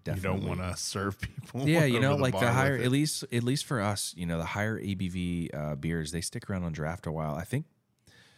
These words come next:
Speaker 2: you know, whether the consumer's just being more responsible or understanding, like, I'm good for, like, two six percent beers, but, like,
Speaker 1: Yeah.
Speaker 2: you know,
Speaker 1: It's
Speaker 2: we're gonna
Speaker 1: harder to judge how much you can drink once you get into the ten percent
Speaker 2: Yeah, yeah,
Speaker 1: beer
Speaker 2: and,
Speaker 1: category.
Speaker 2: and, like, you know, with, with the heavier,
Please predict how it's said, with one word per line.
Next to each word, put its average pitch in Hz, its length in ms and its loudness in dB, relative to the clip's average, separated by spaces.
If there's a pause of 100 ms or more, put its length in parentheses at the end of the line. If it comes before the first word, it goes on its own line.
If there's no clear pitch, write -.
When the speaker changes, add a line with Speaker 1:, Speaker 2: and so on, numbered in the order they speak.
(140)
Speaker 2:
you 139 80 4
know, 95 100 4
whether 98 220 4
the 92 120 -2
consumer's 98 560 -2
just - 300 -4
being 87 560 -2
more 82 600 -2
responsible 87 640 -4
or 73 320 0
understanding, 80 540 -4
like, 76 200 -4 (480)
I'm 113 180 0
good 117 200 -2
for, 113 120 -6
like, 90 180 -4
two - 220 -6
six - 260 -8
percent - 400 -10
beers, 92 380 -6
but, - 120 -12
like, 76 200 -8
Speaker 1:
Yeah. 87 220 -8 (680)
Speaker 2:
you 87 80 -8
know, 71 240 -6 (1160)
Speaker 1:
It's 120 160 2
Speaker 2:
we're 143 100 10
gonna 143 140 10
Speaker 1:
harder 160 300 6
to 123 200 0
judge 104 560 0
how 113 180 -2
much 101 280 -2
you 95 80 -4
can 92 220 -6
drink 95 500 -4
once 90 260 -4
you 87 80 -4
get 87 220 -2
into 90 340 -4
the 85 160 -8
ten 90 300 -8
percent - 400 -2
Speaker 2:
Yeah, 85 260 0
yeah, 98 220 2
Speaker 1:
beer 95 100 0
Speaker 2:
and, 110 100 0
Speaker 1:
category. 90 580 -4
Speaker 2:
and, 131 100 6
like, 117 240 4
you 147 100 2
know, 98 180 6
with, 101 400 2
with 107 280 2
the 104 120 2
heavier, 113 680 0